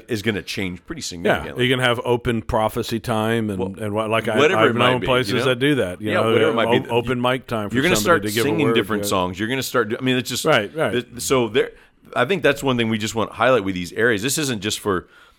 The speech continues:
Speaker 1: this isn't just for debate and theoretical. Like, when a
Speaker 2: Uh,
Speaker 1: pastor changes on these different issues and a church brought them in thinking they believed one thing, there are massive implications on what can happen in a church around this.
Speaker 2: Well, we should, Brian, music.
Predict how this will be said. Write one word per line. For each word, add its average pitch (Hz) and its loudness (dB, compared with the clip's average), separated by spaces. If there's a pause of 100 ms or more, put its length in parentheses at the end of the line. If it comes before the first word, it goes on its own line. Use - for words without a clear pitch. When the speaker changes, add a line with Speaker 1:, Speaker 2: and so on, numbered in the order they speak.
(140)
Speaker 1:
this 190 -6
isn't 170 -2
just 135 2
for 131 2
debate 107 2
and 98 -6
theoretical. 98 0
Like, 87 0
when 98 -2
a - -4
Speaker 2:
Uh, - -12
Speaker 1:
pastor 151 -2
changes 117 -2
on 92 0
these 92 -6
different 95 -6
issues 107 -6 (300)
and 113 2
a 98 2
church - -2
brought 104 0
them 98 -4
in 98 -2 (140)
thinking 170 -2
they 113 4
believed 101 -2
one 139 -4
thing, 76 -8 (440)
there - -2
are 415 -2
massive - -2
implications 110 -2
on 90 -2
what 92 -2
can - -10
happen 98 -2
in 85 -4
a 82 -6
church 110 -6
around 65 -12
this. 65 -16
Speaker 2:
Well, 104 0
we 104 -6
should, - -4
Brian, 110 -2
music. 107 0